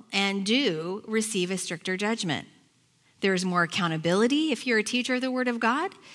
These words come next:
You have to be mindful of what you do, what you wear, where you are, what you buy,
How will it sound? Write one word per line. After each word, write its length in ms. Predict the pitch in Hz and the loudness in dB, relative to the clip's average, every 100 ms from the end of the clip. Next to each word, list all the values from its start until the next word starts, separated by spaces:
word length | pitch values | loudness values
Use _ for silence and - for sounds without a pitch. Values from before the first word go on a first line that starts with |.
| - - - | -18 -14 -2
You 200 | 190 196 | 0 2
have 260 | 208 185 | 2 2
to 100 | 196 | 0
be 180 | 180 180 | 0 0
mindful 760 | 160 175 196 247 254 311 339 185 | 2 6 6 6 4 2 2 2
of 160 | 160 | 0
what 240 | 175 180 - | 0 0 0
you 100 | 165 | -2
do, 560 | 165 214 202 220 339 | 2 2 2 0 -4
what 380 | 247 180 175 - | 0 0 2 0
you 180 | 185 165 | 0 -2
wear, 540 | 160 233 277 285 311 | 4 6 6 6 4
where 200 | 240 202 | 2 2
you 320 | 180 175 170 - | 2 0 -2 4
are, 440 | 240 262 285 311 294 | 8 8 8 4 2
what 300 | 202 175 - | 0 -2 -4
you 120 | 170 | -4
buy, 760 | 165 202 233 262 285 302 339 | 2 6 8 8 8 6 2